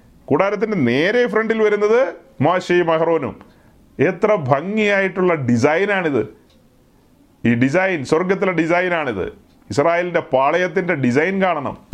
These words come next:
അതിൻ്റെ പിക്ചറൊക്കെ കാണണം. മാർച്ച് പാസ്റ്റ്. ഇത് റോമാക്കാർ കണ്ടുപിടിച്ചതൊന്നുമല്ല, അലക്സാണ്ടർ കണ്ടുപിടിച്ചതല്ല, ബാബിലോണിയർ കണ്ടുപിടിച്ചതല്ല. സ്വർഗത്തിലെ ദൈവം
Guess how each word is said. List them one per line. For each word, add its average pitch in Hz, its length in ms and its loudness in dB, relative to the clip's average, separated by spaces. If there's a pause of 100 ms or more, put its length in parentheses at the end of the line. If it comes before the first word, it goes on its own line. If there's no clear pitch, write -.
(380)
അതിൻ്റെ 143 220 2
പിക്ചറൊക്കെ 180 480 0
കാണണം. 151 340 -2 (920)
മാർച്ച് 151 360 0
പാസ്റ്റ്. 165 400 -2 (1700)
ഇത് 139 120 2
റോമാക്കാർ 175 460 0
കണ്ടുപിടിച്ചതൊന്നുമല്ല, 196 760 0 (1600)
അലക്സാണ്ടർ 190 500 0
കണ്ടുപിടിച്ചതല്ല, 202 640 0 (640)
ബാബിലോണിയർ 190 560 2
കണ്ടുപിടിച്ചതല്ല. 202 640 0 (1000)
സ്വർഗത്തിലെ 170 480 0
ദൈവം 170 360 0